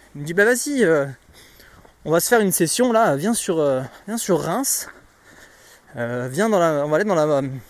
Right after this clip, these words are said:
on va aller à Beru, la forêt de Beru. Puis on va se faire une session de trail. Et moi, je, je galérais à faire cinq bornes. Et je me souviens, j'ai fait cette session-là. Et là, ça a été un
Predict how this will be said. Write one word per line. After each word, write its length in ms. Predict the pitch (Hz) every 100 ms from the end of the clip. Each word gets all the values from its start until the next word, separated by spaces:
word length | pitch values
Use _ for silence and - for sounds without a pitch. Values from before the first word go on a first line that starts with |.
| _ - - _ _ _ - - -
on 60 | 147
va 160 | 180
aller 160 | 180 214
à 100 | 156
Beru, 420 | 147 202 185 240 - - - -
la 40 |
forêt 240 | - 196 170
de 60 |
Beru. 280 | 151 160 220 _ - - - - _
Puis 80 | -
on 40 | 160
va 60 |
se 60 | 220
faire 120 | 214
une 80 | 180
session 320 | 196 185 196
de 60 | 180
trail. 300 | 175 147 131
Et 40 |
moi, 140 | 175
je, 100 | 156
je 140 | 113 113
galérais 260 | 151 165
à 40 | 180
faire 160 | 151 -
cinq 240 | 180 165
bornes. 240 | 156 175
Et 40 | 143
je 60 |
me 60 | 156
souviens, 360 | - 165 160 175
j'ai 120 | 147
fait 160 | 220
cette 180 | 214 196
session-là. 600 | - 208 - 175 160 131 - _ - - -
Et 60 |
là, 140 | 151 175
ça 140 | -
a 20 |
été 260 | 143 - 202 -
un 180 | 175